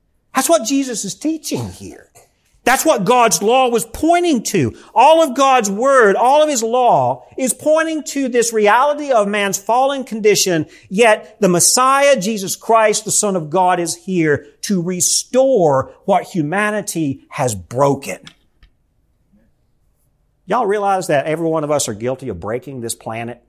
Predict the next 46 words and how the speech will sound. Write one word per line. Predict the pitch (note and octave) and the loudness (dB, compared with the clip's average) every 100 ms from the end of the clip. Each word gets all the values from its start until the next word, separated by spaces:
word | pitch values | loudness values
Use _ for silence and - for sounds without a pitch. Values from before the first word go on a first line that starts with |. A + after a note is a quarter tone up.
| _ | _
and | A2+ F#2 | -10 -6
breaking | A#2 B2 A2+ | -4 -4 -6
the | G2+ | -14
created | - G#2+ A2+ G2+ | -12 -10 -10 -10
order | G#2+ A2 G#2+ - - | -10 -10 -10 -14 -10
that | C3+ G2+ | -8 -6
God | G2+ A#2+ A2+ | -2 -2 -4
himself | A2 - A#2+ G#2+ G2 | -6 -6 -4 -6 -8
made? | F2+ D#2+ D2+ D2 _ _ _ _ _ _ _ B5+ - _ _ | -14 -14 -16 -20 _ _ _ _ _ _ _ -20 -20 _ _
I'm | D3+ | 0
not, | F3 D#3 D#3 - _ - | 2 0 -4 -14 _ -10
I'm | D3 | -4
not, | D#3+ D#3 D#3+ | -2 -2 -2
uh, | C3+ B2 C#3+ - _ _ | -2 -2 -6 -14 _ _
I'm | C#3+ | -8
not | C#3 | -4
up | B2+ | -4
here | - B2+ G#2 - | -4 -6 -6 -12
touting | - B2+ A#2+ A2+ A2 | -4 -2 -2 -6 -10
the, | G2 G#2+ G2 G2+ | -10 -12 -12 -10
uh, | G2 F2+ _ _ _ _ _ _ _ _ _ | -10 -10 _ _ _ _ _ _ _ _ _
what | A#2+ | -6
am | G2+ | -6
I | G2 | -6
calling | A2 F#2+ | -8 -10
about | F2 F2+ | -10 -12
the, | F#2 F2 | -12 -12
the | G2 A2+ | -10 -12
E | |
P | - G#2+ | -10 -6
A | G#2+ | -6
folks. | F#2+ F2 D2+ - - - _ _ _ _ - | -6 -12 -12 -14 -16 -16 _ _ _ _ -6
I'm | |
not | C3 B2+ | -2 0
here | B2+ B2+ | -2 -2
saying | - C3 | -2 -2
that | A#2+ | -4
a | G#2 | -8
tree | - C#3 B2 | -8 -6 -6
is | G#2 | -6
more | A2 | -8
valuable | G#2 A2+ A2+ G#2+ G2 | -4 -2 -2 -4 -10
than | F#2+ | -12
a | F#2 | -12
human | G#2+ F#2 | -14 -12
being. | F2 G2+ E2 | -14 -16 -16